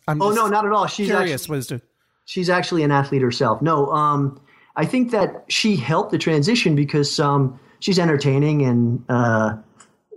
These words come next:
Speaker 2: so, you know, she took up a, a bunch of time. And so the time that I wasn't doing sports, I could now go on long walks with her or, you know, do other things with her that maybe weren't quite as, uh, as athletic, but were still entertaining in their own right.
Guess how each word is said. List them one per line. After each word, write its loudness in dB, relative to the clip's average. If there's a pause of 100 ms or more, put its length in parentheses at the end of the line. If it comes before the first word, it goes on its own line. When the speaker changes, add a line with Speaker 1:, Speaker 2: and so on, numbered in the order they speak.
(100)
Speaker 2:
so, 0
you 0
know, 2
she 0
took 0
up -2
a, 2 (200)
a 0
bunch 0
of 0
time. 0
And -2
so -2
the 2
time 0
that 0
I 0
wasn't 0 (320)
doing 2
sports, -2
I 0
could -2
now 2
go -2
on 2
long 2
walks 0
with 0
her 0 (280)
or, 0
you 0
know, 2
do 2
other 2
things 0
with 0
her 0
that 0
maybe 2
weren't 0
quite 0
as, 0
uh, -2 (720)
as 0
athletic, 0
but 0
were 2
still 0
entertaining 0
in 0
their 2
own 0
right. -2